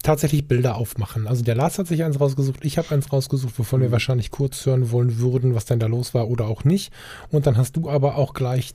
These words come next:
Speaker 1: drei am Start gehabt, die dich wirklich bewegen. Ähm, da würde ich jetzt einfach mal reinspringen wollen. Wenn ihr als Hörerinnen oder Hörer das Buch nicht habt, könnt ihr es beim Steffen im Shop bestellen. Wenn ihr so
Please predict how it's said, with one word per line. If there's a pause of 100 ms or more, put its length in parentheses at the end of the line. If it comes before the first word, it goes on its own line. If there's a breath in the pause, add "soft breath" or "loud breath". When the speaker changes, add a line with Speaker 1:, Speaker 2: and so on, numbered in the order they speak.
Speaker 1:
drei
am
Start
gehabt,
die
dich
wirklich
bewegen. (580 loud breath)
Ähm,
da
würde
ich
jetzt
einfach
mal
reinspringen
wollen.
Wenn
ihr
als
Hörerinnen
oder
Hörer (560 loud breath)
das
Buch (240)
nicht
habt, (100)
könnt
ihr
es
beim
Steffen
im
Shop
bestellen. (640 loud breath)
Wenn
ihr
so